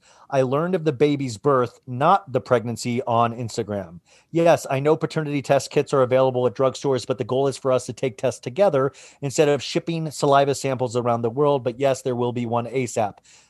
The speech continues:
No, Australia isn't open yet, or I would have already gone. So those of you saying 'just go' must not know that. We are truly on different continents, so easier said than done.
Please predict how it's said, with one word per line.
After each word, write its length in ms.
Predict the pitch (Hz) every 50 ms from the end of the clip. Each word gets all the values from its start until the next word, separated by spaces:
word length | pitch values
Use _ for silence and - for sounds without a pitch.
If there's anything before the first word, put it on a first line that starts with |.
| _ _
No, 300 | 123 131 147 156 156 156
Australia 480 | 156 143 127 - - 151 143 143 139 139
isn't 280 | 139 123 120 131 123 135
open 260 | 139 147 139 151 147
yet, 200 | 143 139 139 135
or 120 | 117 123
I 60 | 120
would 160 | 120 117 123 123
have 120 | 120 117
already 300 | 120 120 120 120 120 120
gone. 380 | 110 113 143 156 156 156 156 151
So 160 | - 135 120
those 220 | 107 123 120 120
of 120 | 127 127 123
you 140 | 123 117
saying 300 | 110 - - 131 120 117
'just 240 | 110 127 131 - -
go' 240 | - 160 160 156 151
must 240 | 139 131 120 - -
not 180 | 127 117 -
know 160 | 135 156 165 170
that. 300 | 165 175 170 170 170 - _ - - - _ _ _
We 200 | 127 131 135 139
are 80 | 135
truly 340 | 131 - - 170 165 165 160
on 100 | 143 135
different 340 | 117 - 139 135 135 135 120
continents, 500 | - - 147 147 - 147 151 147 - -
so 160 | - 127 123
easier 480 | 139 143 139 131 151 147 143 147 147 143 -
said 280 | - - - 135 127 117
than 140 | 123 117 120
done. 340 | 120 165 165 165 160 160